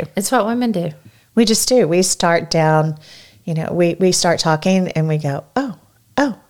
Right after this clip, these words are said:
Speaker 1: oh."
Speaker 2: And this,
Speaker 1: Yeah.
Speaker 2: and that,
Speaker 1: Uh-huh.
Speaker 2: and can you believe? And here's my opinion.
Speaker 1: Yes.
Speaker 2: Yes.
Speaker 1: Because women are opinionated, right?
Speaker 2: Yes.
Speaker 1: Yes.
Speaker 2: Yes. Real life, real love.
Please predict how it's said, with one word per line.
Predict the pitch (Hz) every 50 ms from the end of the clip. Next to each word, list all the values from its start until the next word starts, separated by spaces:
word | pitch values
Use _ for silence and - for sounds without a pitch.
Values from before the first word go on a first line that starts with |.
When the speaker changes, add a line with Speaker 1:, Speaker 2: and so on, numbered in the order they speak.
| _ _ _ _ _ -
Speaker 1:
oh." | - - 277
Speaker 2:
And | 208 185 156
this, | 214 277 320 254 - - - - - - - - -
Speaker 1:
Yeah. | 220 269 269
Speaker 2:
and | 240 226 202
that, | 220 233 330 359 - - - -
Speaker 1:
Uh-huh. | - 226 262
Speaker 2:
and | 269 254 220
can | - 233 262 240
you | 233 233
believe? | 196 208 214 208 226 285 392 392 269 175 156 151 - - - -
And | - 208 240
here's | 196 240 269 262 269
my | 247 240 226
opinion. | 220 214 - 262 330 427 480 440 262 175 151 - - _
Speaker 1:
Yes. | - 185 208 226 220 - - - - - - - _ _ _ _ _ _ _ _
Speaker 2:
Yes. | - 240 220 - - - - - -
Speaker 1:
Because | - 185 190 202 190 180 170 - - - - _ _ _ _ _ _ _ _ _ _ _ _ _ _ _ _ _ _ -
women | 180 175 180 180 175 -
are | - 175 170
opinionated, | 156 156 - 165 160 151 143 147 151 - 156 156 - - -
right? | 165 170 180 196 190 202
Speaker 2:
Yes. | 247 311 359 370 311 - - - - -
Speaker 1:
Yes. | 254 302 339 330 294 262 - - - - -
Speaker 2:
Yes. | 349 330 - - - - - - _
Real | - 185 220 233
life, | 240 247 247 254 262 254 -
real | 254 262 262
love. | 262 285 311 339 330 - - -